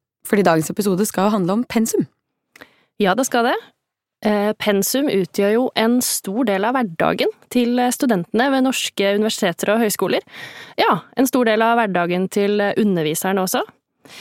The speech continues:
Speaker 2: Eh, for studentene så er det vanvittig mye å lese og forstå, og for, eh, underviserne så er det et stort arbeid å, ja, formidle pensum på en god måte, og ikke minst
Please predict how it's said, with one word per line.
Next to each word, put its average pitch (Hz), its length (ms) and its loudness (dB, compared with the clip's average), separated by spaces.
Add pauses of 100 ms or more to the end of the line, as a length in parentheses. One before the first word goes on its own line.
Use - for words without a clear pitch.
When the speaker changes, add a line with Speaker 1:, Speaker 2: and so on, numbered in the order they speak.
(460)
Speaker 2:
Eh, 262 360 2
for - 180 -2
studentene 240 560 0
så 269 380 0 (240)
er 226 100 2
det 240 140 0
vanvittig 254 440 0
mye 208 220 2
å - 20 -2
lese 202 400 -2 (220)
og 220 80 0
forstå, - 260 0 (420)
og 233 140 2
for, 233 260 0
eh, 226 440 0 (100)
underviserne 185 680 0
så 226 160 0
er 220 60 2
det 240 80 0
et - 120 -4
stort 247 320 -4
arbeid 185 520 2
å, 196 460 2 (240)
ja, 403 100 2
formidle 220 600 0
pensum 220 460 0
på 262 80 0
en 240 60 2
god 220 180 0
måte, 214 260 0
og - 500 -12
ikke 254 200 0
minst 247 220 2